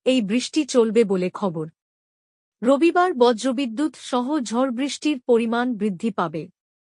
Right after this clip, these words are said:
আগামী সপ্তাহে বর্ষণ আরও তীব্র হবে। আবহাওয়া দপ্তরের পূর্বাভাস, আজ দক্ষিণবঙ্গের বেশ কিছু জেলায় বৃষ্টি হলেও তাপপ্রবাহ কিন্তু এখনও চলবে। পুরুলিয়া,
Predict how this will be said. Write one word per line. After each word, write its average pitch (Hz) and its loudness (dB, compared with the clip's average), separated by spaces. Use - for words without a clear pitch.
আগামী 285 2
সপ্তাহে 285 0
বর্ষণ 208 0
আরও 202 0
তীব্র 202 0
হবে। 165 -4
আবহাওয়া 262 2
দপ্তরের 247 0
পূর্বাভাস, 220 -2
আজ 214 2
দক্ষিণবঙ্গের 311 -2
বেশ 226 -4
কিছু 240 -4
জেলায় 214 2
বৃষ্টি 214 -4
হলেও 240 -2
তাপপ্রবাহ 247 0
কিন্তু 262 -4
এখনও 240 0
চলবে। 175 -4
পুরুলিয়া, 349 4